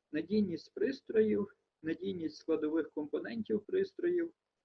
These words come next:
та надійність систем, побудованих на пристроях. Основними споживачами інформації з теорії надійності є виробники обладнання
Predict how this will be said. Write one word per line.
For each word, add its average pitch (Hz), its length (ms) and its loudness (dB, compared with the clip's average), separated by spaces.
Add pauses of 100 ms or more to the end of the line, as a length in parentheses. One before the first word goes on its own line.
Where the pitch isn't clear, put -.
(120)
та - 120 0
надійність 196 640 2
систем, 131 440 -2
побудованих 147 720 0
на 147 100 -4
пристроях. 131 680 -4 (960)
Основними 220 520 0
споживачами 190 800 -2
інформації 208 760 -4
з - 80 -12
теорії 143 460 4
надійності 127 840 -8 (420)
є 190 160 4
виробники 175 600 0
обладнання 196 840 -4